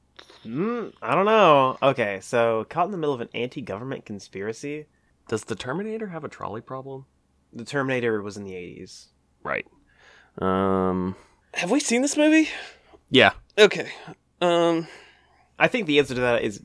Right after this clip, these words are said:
Speaker 1: maybe. I don't
Speaker 2: or
Speaker 1: know.
Speaker 2: probably.
Speaker 3: The, I, I, general, I'm not gonna, I'm not gonna take a question away from you guys for this one. But the
Speaker 1: Okay.
Speaker 3: general rule of thumb here
Speaker 1: Yeah.
Speaker 3: is that if you have not seen it, you know of it.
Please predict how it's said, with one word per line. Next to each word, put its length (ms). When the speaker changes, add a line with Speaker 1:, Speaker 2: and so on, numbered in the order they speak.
Speaker 1:
maybe. 520
I 140
don't 120
Speaker 2:
or 40
Speaker 1:
know. 100
Speaker 2:
probably. 580
Speaker 3:
The, 160
I, 80
I, 80
general, 580
I'm 240
not 160
gonna, 300
I'm 140
not 100
gonna 120
take 160
a 40
question 320
away 60
from 160
you 100
guys 120
for 80
this 160
one. 160
But 140
the 80
Speaker 1:
Okay. 80
Speaker 3:
general 440
rule 220
of 80
thumb 240
here 340
Speaker 1:
Yeah. 240
Speaker 3:
is 140
that 120
if 120
you 80
have 200
not 160
seen 220
it, 100
you 140
know 240
of 160
it. 100